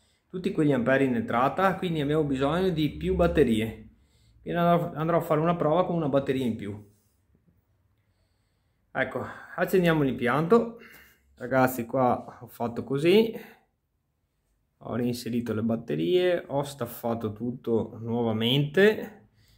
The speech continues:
ho messo una staffa in più, prima ce n'erano solamente due. Allora, accendiamo l'impianto, più, meno, e dovrebbe accendersi le Pever.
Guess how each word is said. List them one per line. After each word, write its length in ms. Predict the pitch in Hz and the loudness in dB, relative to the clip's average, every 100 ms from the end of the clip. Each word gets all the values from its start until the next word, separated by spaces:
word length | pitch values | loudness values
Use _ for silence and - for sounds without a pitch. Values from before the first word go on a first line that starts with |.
| _ - | _ -10
ho 120 | 139 | -2
messo 260 | 151 147 | -2 0
una 100 | 131 | -2
staffa 340 | 120 131 127 120 | -2 -2 -2 -2
in 120 | 104 | -2
più, 220 | 147 180 | 0 0
prima 280 | 202 143 131 | 2 0 -2
ce 120 | 127 | -2
n'erano 320 | 123 127 117 | 0 0 0
solamente 540 | 113 - 120 117 104 98 | -2 0 0 0 0 0
due. 600 | 120 160 226 226 - - _ _ _ _ _ _ _ _ _ _ _ _ | 4 6 6 4 -6 -20 _ _ _ _ _ _ _ _ _ _ _ _
Allora, 480 | - 151 113 107 120 | -2 0 2 0 0
accendiamo 500 | 185 175 151 151 147 | 0 0 0 2 2
l'impianto, 840 | 123 117 113 135 170 196 226 226 - - - | 2 2 2 2 2 6 6 6 0 -12 -12
più, 340 | - 202 220 - - - - - _ _ _ _ _ _ _ _ | 2 4 4 0 -4 -4 -4 -14 _ _ _ _ _ _ _ _
meno, 520 | - 160 190 214 214 - - - | -4 2 4 4 2 -2 -2 -4
e 80 | 147 | -4
dovrebbe 380 | 143 143 143 131 | -2 0 0 0
accendersi 480 | 117 143 147 - 131 | 0 -2 -2 -2 -2
le 120 | 120 | -2
Pever. 680 | 87 98 101 101 104 - | 0 0 2 -2 -4 -6